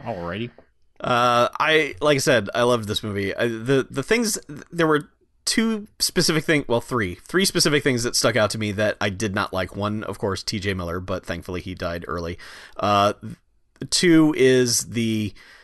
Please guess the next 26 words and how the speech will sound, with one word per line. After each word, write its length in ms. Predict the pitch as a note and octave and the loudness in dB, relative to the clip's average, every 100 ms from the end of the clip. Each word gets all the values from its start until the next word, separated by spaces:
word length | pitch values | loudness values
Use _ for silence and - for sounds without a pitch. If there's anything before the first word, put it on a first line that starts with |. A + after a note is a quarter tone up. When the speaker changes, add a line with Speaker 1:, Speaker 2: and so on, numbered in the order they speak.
| _ _ | _ _
Speaker 2:
the, 200 | B2+ B2 - | 2 2 2
the 160 | B2 | 0
dumb 500 | A2+ - - C#3+ C3+ B2+ | -2 -6 -2 2 2 4
newspaper 400 | B2+ - A#2+ G#2 | 2 4 4 4
stuff 240 | - A2 | 2 0
at 40 | G#2+ | 0
the 60 | |
beginning 320 | G2+ G#2 A2 G#2+ | -4 -2 0 0
and 100 | G2+ | 0
the 120 | G2 | 0
end. 300 | G2 F#2+ F#2 | 0 -2 -2
I 160 | F#2+ G#2+ | -2 -2
was 160 | G2+ | -2
just 180 | - G#2+ | -4 -2
like, 160 | A2+ - | -2 -2
"I 80 | A2+ | -4
don't 160 | A#2+ - | -4 -4
need 180 | A2 | -4
this." 480 | G2+ A2 - - - _ _ _ - | -2 0 2 2 0 _ _ _ 0
Obviously, 380 | A2+ A#2 B2 | 2 2 0
the 100 | A2 | -2
corporations, 600 | A2 A2 G#2+ G2+ G2+ G#2 | -4 -4 -2 -2 -2 -6
blah, 200 | F#2+ G#2 | -4 -2
blah, 120 | G2+ F#2 | -2 0
blah. 240 | G2 F#2+ | 0 2
I, 220 | E2 G2+ | 0 -4